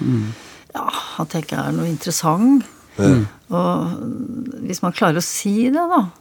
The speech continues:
Speaker 2: ehm, ehm, og den andre greier å ta det imot, det er jo en forutsetning.
Speaker 3: Ja.
Speaker 2: Men det er jo det, hvis ikke jeg husker feil, så sa Joachim, altså innledningsvis, så sa han at, eh, sammen med mine egne venner så kan jeg være meg selv.
Speaker 1: Mm.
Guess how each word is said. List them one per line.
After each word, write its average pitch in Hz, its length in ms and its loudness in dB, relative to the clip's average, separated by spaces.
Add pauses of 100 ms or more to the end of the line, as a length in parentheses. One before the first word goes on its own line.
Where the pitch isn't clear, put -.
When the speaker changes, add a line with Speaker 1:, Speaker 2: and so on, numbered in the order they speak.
Speaker 2:
ehm, 196 1300 -4 (240)
ehm, 185 800 -6
og 175 120 -4
den 185 120 0
andre 165 340 0
greier 151 180 0
å 160 80 -2
ta 156 200 2
det 135 120 2
imot, 202 240 -2
det 185 80 2
er 185 80 2
jo 143 40 2
en 131 100 2
forutsetning. 156 680 -6 (240)
Speaker 3:
Ja. 95 260 4 (420)
Speaker 2:
Men 220 140 6
det 214 100 6
er 196 160 2
jo 214 60 -2
det, 202 340 0
hvis 190 180 -4
ikke 196 140 -4
jeg 202 160 0
husker - 180 -10
feil, 165 180 -2
så 190 160 -6
sa 175 260 -4 (840)
Joachim, 175 580 -4
altså 170 240 -4
innledningsvis, 156 800 -2
så - 20 -4
sa 170 200 -8
han 156 100 -2
at, - 180 -8
eh, 160 200 -4
sammen 151 400 -2
med 190 180 0
mine 165 340 0
egne 175 260 -2
venner 165 280 -2
så - 100 -10
kan 196 140 -4
jeg 208 100 -2
være 196 160 0
meg 214 120 0
selv. 131 340 6
Speaker 1:
Mm. 98 80 -2